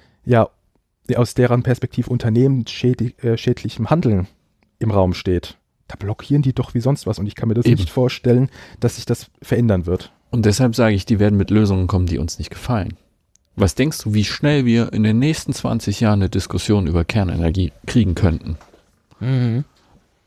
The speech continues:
Speaker 1: Wie sicher Kernenergie ist.
Speaker 2: Wie
Speaker 1: Ja.
Speaker 2: sicher oder
Speaker 1: Ja, ja.
Speaker 2: was das größere Problem ist. Ich meine, ne,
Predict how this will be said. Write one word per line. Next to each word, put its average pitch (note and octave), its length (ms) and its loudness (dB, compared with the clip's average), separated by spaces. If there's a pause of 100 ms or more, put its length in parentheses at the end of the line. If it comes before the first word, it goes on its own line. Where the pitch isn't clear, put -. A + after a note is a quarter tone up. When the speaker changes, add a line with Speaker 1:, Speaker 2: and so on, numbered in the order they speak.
Speaker 1:
Wie G#2+ 120 -6
sicher G2+ 240 -6
Kernenergie F#2 500 -4
ist. F#2+ 220 -2
Speaker 2:
Wie G#2+ 100 4
Speaker 1:
Ja. G2+ 80 4
Speaker 2:
sicher G2+ 460 2
oder F2+ 240 2
Speaker 1:
Ja, A#2 80 4
ja. A2+ 80 2
Speaker 2:
was G#2 180 0
das G#2+ 160 0
größere G2+ 480 0
Problem F#2 460 0
ist. - 180 -10
Ich G2 140 -8
meine, A2 340 -2
ne, C#3 280 0